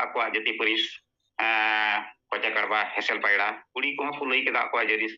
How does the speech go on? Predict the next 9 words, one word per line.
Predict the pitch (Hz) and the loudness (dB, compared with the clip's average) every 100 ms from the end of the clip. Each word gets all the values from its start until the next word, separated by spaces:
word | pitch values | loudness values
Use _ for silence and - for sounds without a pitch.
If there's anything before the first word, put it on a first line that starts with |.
| 104 | -6
ᱡᱟᱹᱛᱤ | 101 113 | -2 0
ᱯᱟᱹᱨᱤᱥ, | 113 107 104 - - - _ _ | 2 2 0 -6 -18 -20 _ _
ᱟᱸ, | 101 101 98 98 101 | 0 2 4 2 2
ᱱᱚᱣᱟ | 104 101 101 - - | 2 2 2 0 0
ᱨᱮᱭᱟᱲ | 110 107 | 0 2
ᱠᱟᱸᱰᱟ, | 107 101 101 - - 110 | 0 0 0 0 -4 -2
ᱦᱮᱸ, | 107 95 - - | 0 0 -4 -8
ᱠᱟᱹᱪᱤ | 110 113 110 | -8 -2 0
ᱜᱟᱸᱰᱩᱢ᱾ | 107 98 110 | 0 -2 -4